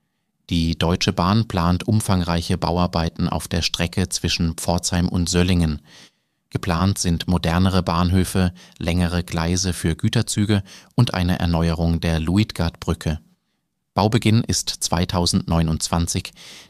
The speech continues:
Die Inbetriebnahme der neuen Infrastruktur soll Ende zweitausenddreißig erfolgen.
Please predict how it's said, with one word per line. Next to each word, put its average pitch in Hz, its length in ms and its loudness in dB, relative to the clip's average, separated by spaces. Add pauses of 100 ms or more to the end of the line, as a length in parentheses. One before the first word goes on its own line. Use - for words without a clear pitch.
Die - 100 0
Inbetriebnahme 87 800 0
der 85 140 0
neuen 85 260 2
Infrastruktur 90 840 -2
soll 82 280 0
Ende 87 340 0
zweitausenddreißig 85 1160 -2
erfolgen. 85 540 0